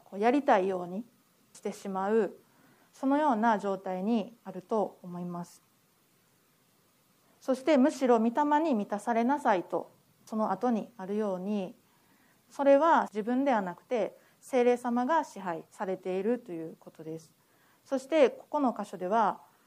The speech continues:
満たされなさいという部分が継続を表しています。つまり、御霊に満たされ続けなさいということです。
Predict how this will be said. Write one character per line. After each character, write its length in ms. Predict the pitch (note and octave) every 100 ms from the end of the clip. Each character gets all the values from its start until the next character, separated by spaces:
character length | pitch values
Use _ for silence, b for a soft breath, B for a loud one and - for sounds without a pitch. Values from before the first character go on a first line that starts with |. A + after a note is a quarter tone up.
| b
満 160 | - G#3
た 80 | G#3+
さ 160 | A3
れ 120 | A3+ A#3+
な 120 | D4+
さ 160 | D4+ G#3
い 80 |
と 180 | - -
い 100 | F#3
う 20 |
部 120 | F#3+ G#3
分 220 | F#3+ F3
が 300 | A3+ A3 - _ _ _
継 240 | D4 C#4
続 420 | B3+ C4 B3+ C4 - _ b b b b -
を 340 | D4 G#3+ - _
表 320 | F#3+ G3 F#3+
し 100 | F#3
て 300 | - B3 G#3+ -
い 60 |
ま 180 | E3+ E3+
す。 220 | - - _ _ _ _ b b b b b _
つ 80 | C4
ま 140 | B3
り、 160 | A#3+ A#3+
御 60 |
霊 380 | A3+ A#3 B3+ B3+
に 320 | C#4 E4+ A#3+ -
満 120 | G#3
た 140 | G#3 A#3
さ 140 | B3+
れ 140 | C4+
続 300 | C#4 - B3
け 120 | B3+ A#3
な 160 | A#3
さ 180 | A3 G3
い 140 | E3+ - _ -
と 60 |
い 180 | F#3 F3+
う 60 | E3
こ 100 | F3
と 140 | E3
で 160 | D#3+ E3
す。 240 | _ _